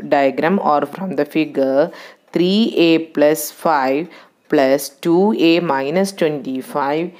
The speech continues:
equal to one eighty degree. What is the reason must be written there? Linear pair. So five A minus twenty equal to one eighty.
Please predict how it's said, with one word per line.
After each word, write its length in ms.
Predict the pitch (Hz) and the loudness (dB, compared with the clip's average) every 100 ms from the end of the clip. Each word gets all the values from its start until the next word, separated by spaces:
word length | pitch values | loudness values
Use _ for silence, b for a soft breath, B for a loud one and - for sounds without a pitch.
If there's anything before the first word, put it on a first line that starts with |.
| B B | B B
equal 500 | 170 175 170 160 147 139 | -10 -8 -6 -2 -2 -2
to 160 | 151 170 202 151 | -2 -2 -2 -6
one 120 | 135 | -8
eighty 380 | 131 131 - 175 | -8 -10 -6 -4
degree. 380 | 165 - - - | -4 -4 -6 -6
What 180 | - 165 | -2 0
is 120 | 180 | 0
the 80 | 185 | 0
reason 400 | 185 170 180 196 | 0 0 0 0
must 200 | 175 175 | 0 0
be 80 | 175 | 0
written 360 | 170 170 185 180 | 0 0 0 2
there? 220 | 175 190 | 2 2
Linear 760 | 214 165 147 143 143 160 233 339 - | 2 0 0 -2 0 2 2 -2 -2
pair. 460 | 156 135 135 139 123 - _ _ _ _ _ B B B B _ _ _ _ _ _ _ _ _ - B B | 0 0 0 0 -4 -12 _ _ _ _ _ B B B B _ _ _ _ _ _ _ _ _ -20 B B
So 220 | - 170 | -2 0
five 500 | 165 185 170 185 226 | 2 0 2 2 2
A 240 | - 214 220 | 2 4 4
minus 520 | 202 170 170 190 196 | 4 2 2 0 0
twenty 680 | - 190 190 190 196 202 202 156 | 0 2 2 0 0 0 0 -2
equal 340 | 151 - 139 | -2 -2 -2
to 160 | 127 147 | 0 0
one 260 | 147 160 165 | 2 2 2
eighty. 640 | 170 165 185 185 196 | 0 -2 -2 -2 -2